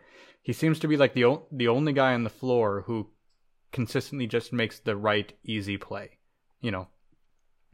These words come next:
and it doesn't have to be flashy. It doesn't have to be,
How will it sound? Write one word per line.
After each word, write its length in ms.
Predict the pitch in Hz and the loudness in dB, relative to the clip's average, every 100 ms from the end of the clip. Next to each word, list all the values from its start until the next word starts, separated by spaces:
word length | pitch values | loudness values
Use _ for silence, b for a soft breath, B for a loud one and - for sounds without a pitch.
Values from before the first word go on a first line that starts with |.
| - | -2
and 120 | 135 | 0
it 60 | 110 | 4
doesn't 240 | 117 120 | 2 2
have 140 | 117 113 | -2 -2
to 80 | |
be 80 | 117 | -2
flashy. 520 | 104 113 107 - 117 | 0 2 2 2 -2
It 60 | 110 | 0
doesn't 240 | 107 104 | 0 -2
have 140 | 104 101 | -4 -6
to 80 | 110 | -4
be, 340 | 107 104 | -2 -2